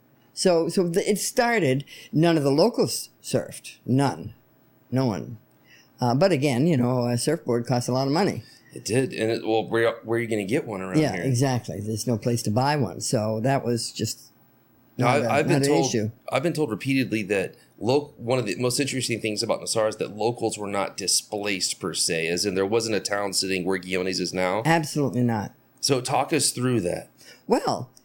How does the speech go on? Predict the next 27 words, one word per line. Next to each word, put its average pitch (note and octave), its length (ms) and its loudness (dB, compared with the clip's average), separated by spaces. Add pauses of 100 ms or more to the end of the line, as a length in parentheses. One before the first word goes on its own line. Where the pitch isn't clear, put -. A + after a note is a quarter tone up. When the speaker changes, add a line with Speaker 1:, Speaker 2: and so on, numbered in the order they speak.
(140)
Speaker 1:
uh, C#3+ 360 2
this C#3+ 460 2
was, E3 360 2 (240)
uh, C3 400 2 (120)
pasture - 380 -2
land. A#2+ 340 -2 (760)
It F3+ 40 -10
was F#3 100 2
all A#3 140 4
pasture F#3 420 0
land. G2+ 300 -6 (480)
And, D3+ 440 2
uh, C#3 600 2
that's D#3+ 380 2
why C#3+ 260 2
you D3 260 2
could, C3 220 0
had C#3+ 220 2
see D3+ 160 2
these C3 140 0
wonderful B2+ 420 2
views, D#3 440 4
'cause C3+ 140 0
there C3+ 80 2
weren't D#3 160 2
any D#3+ 100 2
trees. G3 440 2